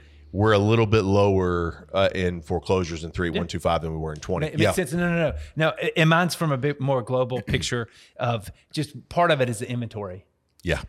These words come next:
Speaker 2: Ten years ago, there was eighty-five hundred houses on the market.
Speaker 1: Ten years ago, we had eighty-five hundred. I,
Speaker 2: Yes.
Speaker 1: I'm scared to ask you what it is right now.
Speaker 2: Twenty-five hundred.
Speaker 1: What percentage is that? That's sixty-five or seventy percent less.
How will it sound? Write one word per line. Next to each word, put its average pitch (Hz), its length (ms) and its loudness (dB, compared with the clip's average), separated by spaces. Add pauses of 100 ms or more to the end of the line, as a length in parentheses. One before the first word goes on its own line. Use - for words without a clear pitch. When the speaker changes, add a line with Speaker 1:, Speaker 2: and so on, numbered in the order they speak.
(300)
Speaker 2:
Ten 185 180 2
years 156 220 2
ago, 127 260 4
there 120 100 2
was 104 140 -2
eighty-five 120 400 -6
hundred 110 240 -10
houses 104 380 -6
on 101 140 -6
the 95 60 -8
market. 98 440 -8 (720)
Speaker 1:
Ten 123 260 2
years 117 240 4
ago, 95 600 2
we 98 120 0
had 92 140 2
eighty-five 92 480 0
hundred. 73 400 -10 (180)
I, 90 120 2
Speaker 2:
Yes. 95 100 -2
Speaker 1:
I'm 95 160 2
scared 104 400 -2
to 92 80 0
ask 90 200 -2
you 87 60 -6
what 82 120 -2
it 78 60 -4
is 76 120 -6
right 65 180 -4
now. 67 140 -14 (480)
Speaker 2:
Twenty-five 113 400 -6
hundred. 104 240 -10 (1600)
Speaker 1:
What 107 300 -6
percentage 90 640 -8
is 71 160 -12
that? 87 400 -6
That's - 220 -2
sixty-five - 1000 -4
or 87 60 -4
seventy 90 340 -2
percent 76 380 -8
less. 71 420 -10